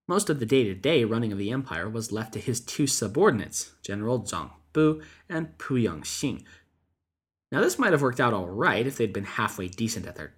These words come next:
jobs, but they proved too inept and, even worse, corrupt. A project to construct an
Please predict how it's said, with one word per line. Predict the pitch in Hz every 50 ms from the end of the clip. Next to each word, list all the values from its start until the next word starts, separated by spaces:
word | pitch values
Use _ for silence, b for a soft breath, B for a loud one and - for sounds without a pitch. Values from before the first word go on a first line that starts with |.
| _
jobs, | - 147 151 117 87 90 - B B B B B B B -
but | - - -
they | - 180
proved | 185 185 - 175 160 156 - - _
too | - - 233
inept | 226 175 131 127 135 - -
and, | 180 170 160 156 143 -
even | - 135 127 117 110 98 95 95 107 127
worse, | 147 160 110 98 - - - - - _ _ _
corrupt. | - - 180 180 170 98 - - - - b b b b b b b _ _ _ _ _ _ _ _ _ _ _ _ _ _ _ B B B B
A | 170
project | - - 202 202 196 143 117 117 - - -
to | - -
construct | - 147 143 - 165 156 -
an | 135 123 120